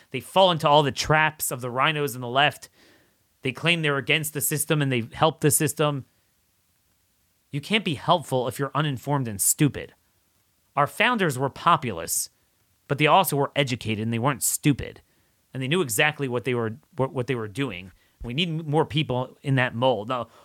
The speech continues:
"Oh, I hate the establishment," and then everything they do helps the establishment.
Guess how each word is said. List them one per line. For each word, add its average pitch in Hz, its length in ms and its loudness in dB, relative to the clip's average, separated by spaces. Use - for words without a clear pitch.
"Oh, 269 220 6
I 175 160 8
hate 240 240 6
the 226 160 8
establishment," 190 640 4
and 160 80 0
then 170 100 2
everything 175 340 2
they 151 120 4
do 123 360 4
helps 175 280 0
the 160 80 2
establishment. 123 760 0